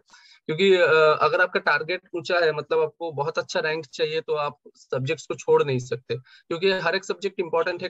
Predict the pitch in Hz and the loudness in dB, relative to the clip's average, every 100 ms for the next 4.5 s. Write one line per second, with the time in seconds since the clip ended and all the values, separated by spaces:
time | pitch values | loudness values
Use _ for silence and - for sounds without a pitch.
0 | - 196 208 - 190 170 170 180 - 170 | -4 -4 -4 -6 -4 -4 -6 -8 -10 -8
1 | 180 180 160 175 170 156 131 135 131 - | -2 0 0 -2 -4 -6 -6 -4 -6 -8
2 | _ 131 123 120 113 127 127 147 170 156 | _ -4 -2 -2 -2 -4 -2 -2 -2 -2
3 | 160 180 180 165 147 147 156 156 175 170 | -2 -2 -2 -2 -4 -6 -8 -8 -8 -8
4 | 165 202 208 147 131 | -6 -2 0 0 -4